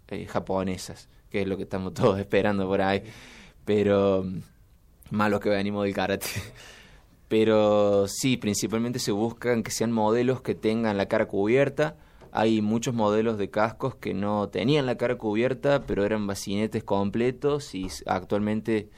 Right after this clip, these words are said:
eh, si tenían un nasal nomás, eh, desde la federación se fue, eh, buscando la forma en que se puede per-, se permiten, en tanto tengan rejas protectoras y estén cubiertos de cota de malla, que es la cota esa de anillas.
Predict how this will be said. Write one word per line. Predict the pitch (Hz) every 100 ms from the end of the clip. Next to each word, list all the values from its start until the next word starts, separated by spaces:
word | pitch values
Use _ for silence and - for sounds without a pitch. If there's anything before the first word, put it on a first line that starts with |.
| - - -
eh, | 95 92 92 92
si | -
tenían | 92 98 107
un | 110 101
nasal | 98 95 - 127 135
nomás, | 113 113 127 160 156 - - -
eh, | 98 92 92 92
desde | 95 90
la | 92
federación | - 92 90 123
se | 117 101
fue, | 104 101 92
eh, | 78 78
buscando | 90 95 - 104
la | 104
forma | 101 107 113
en | 104
que | 90 92 90
se | - 87
puede | - 104
per-, | 101 98 -
se | 98
permiten, | 101 107 120 113 147 160 - - -
en | 98 98
tanto | 98 98 95
tengan | 104 107 98
rejas | 98 104 113
protectoras | - 104 98 101 98 123 139 156
y |
estén | 107 117 110
cubiertos | 107 101 107 110 107
de | 95
cota | - 107 101
de | 95
malla, | 117 123 107 92
que | 95
es | 98
la | 92
cota | 98 98 98
esa | -
de | 92
anillas. | 92 95 101 92 - -